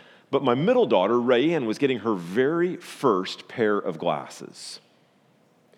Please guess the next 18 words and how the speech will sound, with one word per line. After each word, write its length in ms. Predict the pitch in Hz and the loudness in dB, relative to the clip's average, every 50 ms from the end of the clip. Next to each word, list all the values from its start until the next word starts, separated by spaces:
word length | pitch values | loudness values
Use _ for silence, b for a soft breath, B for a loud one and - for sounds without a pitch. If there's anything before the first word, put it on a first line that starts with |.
| b b b | b b b
And 100 | 160 175 | 2 4
I've 200 | 208 254 226 175 | 4 4 2 2
decided 480 | 185 - - 196 180 190 185 156 131 | -2 -2 2 4 4 4 4 6 4
after 320 | 139 143 151 151 - 135 95 | 4 4 4 2 0 0 0
that 160 | 92 82 - | 0 2 2
that 100 | 131 123 | 0 -2
watching 580 | 107 98 107 120 131 143 165 - - 220 202 | 0 -2 0 2 2 2 2 0 -4 -4 -4
someone 460 | 190 - - 160 151 156 151 139 117 101 | -4 -4 -4 -4 -2 0 -2 -2 -2 0
get 200 | 113 120 - - | -2 -4 0 0
their 120 | 117 95 | 0 0
first 460 | - - - 127 127 135 - - - | 0 -4 -2 -2 -2 -2 -2 -8 -10
pair 240 | - 139 127 123 123 | -6 -4 -2 -2 -2
of 100 | 98 80 | -2 0
glasses 540 | 101 95 95 95 101 104 - 151 143 - - B B B B B | 2 2 2 2 2 0 -2 -4 -4 -4 -6 B B B B B
might 440 | 107 104 120 135 151 190 151 120 | -6 0 2 2 2 2 0 -2
be 200 | 107 120 120 127 | -4 -2 -2 -2
my 320 | 123 113 107 110 113 104 87 | 0 0 0 0 0 -2 -4
favorite 840 | - - - - 131 127 135 123 90 85 90 90 87 - - - - | -6 -12 -8 -2 0 0 0 0 -2 -2 -2 -4 -4 -6 -10 -16 -16